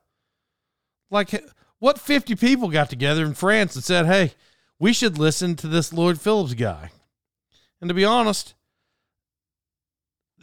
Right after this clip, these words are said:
I wish I could speak more French just so I could throw a shout out your way. I mean, I guess that's what I'm doing now.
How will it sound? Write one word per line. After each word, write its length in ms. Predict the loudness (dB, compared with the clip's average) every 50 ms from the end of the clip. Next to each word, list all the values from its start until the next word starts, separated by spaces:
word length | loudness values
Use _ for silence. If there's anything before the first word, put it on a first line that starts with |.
| -20 -18 -18 -12 -10
I 100 | -10 -6
wish 260 | -2 -2 0 0 2
I 120 | 2 0 0
could 240 | 0 -4 -8 -8 _ _ _ -20
speak 300 | -12 -2 -2 -2 0 0
more 180 | -2 -2 -2
French 520 | -2 0 0 0 0 0 -2 -6 -10 -12 _ -20 _ _ _ _ -10
just 220 | -8 -6 -6 -2
so 140 | 0 2 2
I 80 | 2 2
could 160 | 0 -4 -6
throw 260 | -2 0 2 2 2
a 40 | 2
shout 300 | 0 2 2 4 4 4
out 120 | 2 2
your 140 | 0 0 -2
way. 100 | 0 0
I 80 | 2 2
mean, 160 | 2 4 2
I 80 | 2 2
guess 180 | 2 0 2
that's 180 | 2 0 0 2
what 120 | 2 2
I'm 140 | 2 2 4
doing 220 | 4 4 4 4
now. 340 | 2 0 0 2 0 -2 -2